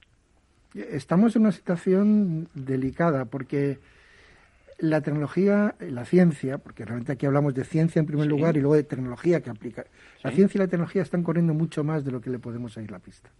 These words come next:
Speaker 1: mucho más. Están planteándose ya casos de uso, están planteándose situaciones
Speaker 2: Sí.
Speaker 1: inimaginables. Permíteme poner un ejemplo.
Speaker 2: Venga.
Speaker 1: Em, ¿tú te comprarías un coche autónomo que decidiera estrellarse contra una pared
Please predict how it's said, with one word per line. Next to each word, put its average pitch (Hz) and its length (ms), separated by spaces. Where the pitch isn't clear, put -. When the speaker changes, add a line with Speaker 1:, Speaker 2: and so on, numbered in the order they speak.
Speaker 1:
mucho - 220
más. 82 140
Están 170 220
planteándose 175 540
ya 156 160
casos 156 400
de 139 100
uso, 196 220
están 147 200
planteándose 147 520
situaciones 170 680
Speaker 2:
Sí. 139 240
Speaker 1:
inimaginables. 120 720
Permíteme 147 320
poner 165 220
un 151 120
ejemplo. 135 540
Speaker 2:
Venga. 123 260
Speaker 1:
Em, 143 1080
¿tú 196 140
te 214 100
comprarías 180 500
un 151 140
coche 165 400
autónomo 143 880
que 147 100
decidiera 143 600
estrellarse 147 640
contra 139 220
una 139 140
pared 139 380